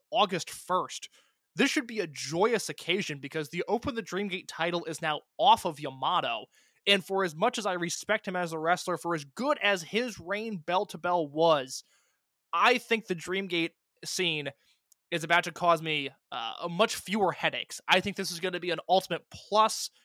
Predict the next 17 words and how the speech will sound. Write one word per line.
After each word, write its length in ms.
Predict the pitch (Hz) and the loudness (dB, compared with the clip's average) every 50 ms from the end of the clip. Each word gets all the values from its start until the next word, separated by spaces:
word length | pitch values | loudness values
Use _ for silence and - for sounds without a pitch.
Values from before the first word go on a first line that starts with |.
| _ - | _ -8
in 80 | 170 | -6
the 80 | 170 156 | -6 -6
main 240 | 156 160 170 180 185 | -2 0 0 0 2
event 280 | 180 156 170 170 170 | 0 0 -2 -4 -4
scene 340 | - - 165 156 151 147 143 - _ _ _ - | -8 -8 -6 -6 -6 -6 -8 -10 _ _ _ -10
because 240 | 139 160 156 - - _ | -8 -8 -8 -8 -6 _
it 180 | 202 214 226 208 | -2 -2 -2 -6
wore 560 | 180 156 156 151 185 202 220 196 175 156 139 | -12 -14 -2 2 4 6 6 6 4 2 0
on 100 | 143 135 | -2 -4
me. 120 | 139 139 | -2 2
I 160 | 143 160 196 214 | 4 4 4 2
really 720 | 208 190 170 160 170 220 254 262 240 208 208 180 156 131 - _ - - | -4 -10 -10 -4 -2 0 0 0 -2 -2 -4 -4 -6 -10 -16 _ -10 -2
hated 320 | 196 226 233 196 180 160 | 0 0 2 2 -2 -4
this 240 | 147 160 156 - - | -4 -6 -8 -8 -8
Yamato 360 | 170 160 165 165 170 160 160 | -6 0 2 4 4 4 2
Championship 720 | 151 - - 160 160 156 - 156 147 143 - 151 147 - 156 | -2 -4 -4 -6 -6 -6 -8 -10 -10 -8 -8 -10 -10 -8 -6
reign. 300 | 151 143 139 135 135 | -4 -4 -2 -4 -6